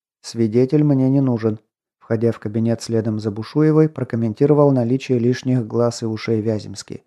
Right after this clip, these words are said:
Ольга поняла все правильно и, посмотрев на охранника, мотнула головой в сторону выхода. «Не имею права оставлять объект», заупрямился он. «Ну так оставайся, а мы пошли», заметил Радим.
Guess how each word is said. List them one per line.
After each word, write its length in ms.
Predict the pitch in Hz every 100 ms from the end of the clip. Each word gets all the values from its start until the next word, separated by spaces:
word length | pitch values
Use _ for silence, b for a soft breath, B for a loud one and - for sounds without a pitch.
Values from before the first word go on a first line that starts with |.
| _ _ _ _ _ _ _ _ _ -
Ольга 300 | 196 190 170
поняла 340 | 165 160 156
все 220 | 143 -
правильно 560 | 147 113 107 107 107 110
и, 20 |
посмотрев 600 | 107 123 135 127 139 123
на 120 | 123
охранника, 560 | 123 - 156 151 151 -
мотнула 460 | 131 123 139 139 135
головой 400 | 131 123 123 120
в 60 |
сторону 420 | - 120 117 117
выхода. 440 | 113 104 - 98 - _ _ _ _ _ _ _ _ _ _ _ _ _ -
«Не 240 | 107 110
имею 260 | 117 123 139
права 360 | 135 131 131 131
оставлять 480 | - 123 127 127
объект», 480 | 131 123 127 123 - _ -
заупрямился 760 | 107 113 104 107 107 104 -
он. 220 | 101 101 92 _ _ _ _ _ _
«Ну 240 | 98 139
так 180 | 190 196
оставайся, 760 | 196 - 175 139 139 - 131 120
а 140 | - 107
мы 160 | 135
пошли», 440 | 156 110 110 117 - _
заметил 500 | - 117 107 101 104
Радим. 360 | 107 107 107 101